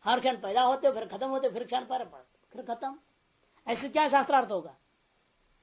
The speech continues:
अरे कोई शास्त्र की बात, कोई भी चर्चा करनी हो, खाना पीना के लिए भी कम से कम,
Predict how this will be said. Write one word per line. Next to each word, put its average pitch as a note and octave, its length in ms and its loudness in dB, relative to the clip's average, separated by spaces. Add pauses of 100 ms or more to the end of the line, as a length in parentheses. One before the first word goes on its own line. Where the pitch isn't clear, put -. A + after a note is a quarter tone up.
(120)
अरे B3 100 -8
कोई C4 200 0
शास्त्र F#3+ 420 -8
की G#3+ 160 -8
बात, G3 320 -4
कोई G#3 280 -6
भी D4+ 120 -10
चर्चा G3+ 380 -12
करनी F#3+ 280 -10
हो, F#3+ 80 -10
खाना A#3 360 -4
पीना D#4 280 -6
के D#4+ 140 -8
लिए D#4+ 100 -6
भी D#4+ 140 -4
कम B3 220 -4
से C#4 80 -4
कम, C4+ 120 -6